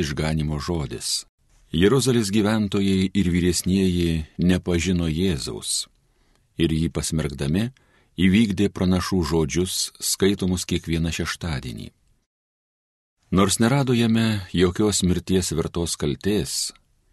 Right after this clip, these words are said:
jie reikalavo iš Piloto, kad jis būtų nužudytas. Išpildę visą, kas buvo apie jį parašyta, nuėmė jį nuo kryžiaus medžio ir paguldė į kapą.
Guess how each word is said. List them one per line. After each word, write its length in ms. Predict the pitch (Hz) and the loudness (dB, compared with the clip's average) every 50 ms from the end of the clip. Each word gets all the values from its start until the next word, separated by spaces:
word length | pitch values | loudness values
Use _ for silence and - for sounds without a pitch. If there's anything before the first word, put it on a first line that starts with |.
| _ _ | _ _
jie 220 | - 78 87 95 104 | -2 2 2 4 4
reikalavo 560 | 113 104 - 110 95 95 104 110 107 101 101 | 2 0 0 0 0 0 0 0 0 0 0
iš 140 | 95 92 - | -2 -2 -4
Piloto, 640 | - - 92 85 82 85 90 87 - 82 78 80 78 - _ _ _ _ _ _ _ _ - | -2 -2 0 0 2 0 -2 -2 -2 -2 -2 -2 -4 -6 _ _ _ _ _ _ _ _ -2
kad 160 | 92 87 - | -2 0 2
jis 240 | 92 92 101 95 82 | 4 4 4 4 2
būtų 640 | 80 76 82 92 90 - - 85 82 82 82 - - | -2 0 0 0 -2 -2 -2 -2 0 0 0 0 0
nužudytas. 1040 | 87 87 90 80 78 82 76 69 90 92 82 71 - - - - - - - - - _ _ _ _ _ _ _ _ _ _ _ _ _ _ _ _ _ _ _ - | 0 0 0 0 0 -4 -2 -2 -2 -4 -4 -6 -8 -12 -10 -8 -6 -6 -6 -8 -12 _ _ _ _ _ _ _ _ _ _ _ _ _ _ _ _ _ _ _ 0
Išpildę 540 | 90 95 - - - 139 139 135 120 131 120 | 2 2 2 2 2 2 2 2 2 2 4
visą, 320 | 107 120 120 - - 104 104 101 | 4 2 2 2 0 0 -2 0
kas 160 | - 104 90 80 | 0 0 0 0
buvo 300 | 80 95 95 95 90 85 | 2 2 4 4 4 2
apie 160 | - 92 85 | 2 0 2
jį 140 | 80 80 85 | 2 2 0
parašyta, 720 | - - 82 80 78 76 - - 90 87 87 - 90 80 80 78 73 71 69 - _ _ - | 0 -2 -2 -2 0 -2 -2 -2 -2 -2 -2 -2 -2 -2 0 0 -2 -4 -6 -10 _ _ -2
nuėmė 480 | 71 85 95 95 95 90 85 82 82 | 0 2 4 4 4 2 2 2 2
jį 220 | 80 78 80 80 80 | 0 0 0 0 0
nuo 80 | 76 73 | -2 -2
kryžiaus 600 | - - 80 76 82 82 73 80 80 76 69 - - | -2 -2 0 0 0 0 0 -2 -2 -2 -4 -4 -4
medžio 600 | 69 67 76 87 92 90 87 87 85 80 82 82 - _ _ _ _ _ _ _ _ - | -2 -2 0 0 0 -2 -2 -2 -2 -2 -4 -6 -10 _ _ _ _ _ _ _ _ -2
ir 160 | 107 113 - | 0 0 0
paguldė 640 | - - 101 95 78 78 78 76 73 69 65 76 73 | -2 -2 -2 -2 0 0 -2 -2 -2 -2 -2 -2 -4
į 220 | 71 - 76 76 - | -2 -2 -6 -6 -6
kapą. 480 | - - 85 80 65 - - - - | -6 -4 -4 -4 -4 -6 -10 -14 -14